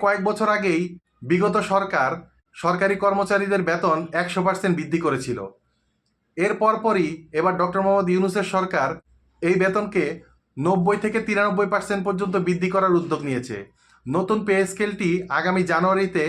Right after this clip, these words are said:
বাস্তবায়ন হবে। এই পে স্কেলটি বাস্তবায়ন হলে বিপাকে পড়বে বেসরকারি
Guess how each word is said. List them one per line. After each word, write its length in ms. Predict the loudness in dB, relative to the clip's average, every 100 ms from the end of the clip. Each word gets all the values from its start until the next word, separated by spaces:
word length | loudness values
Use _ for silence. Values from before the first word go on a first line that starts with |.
| -4 -10 _ _ _ _
বাস্তবায়ন 520 | -2 -2 0 2 2 0
হবে। 200 | -4 -4 -10 _ _
এই 80 | -4
পে 80 | 2 2 0
স্কেলটি 300 | -4 -2 0 0
বাস্তবায়ন 420 | 0 0 2 2 2
হলে 180 | 2 2 0 0
বিপাকে 320 | 0 2 0 0
পড়বে 260 | 0 2 0 -2
বেসরকারি 500 | -2 -2 0 2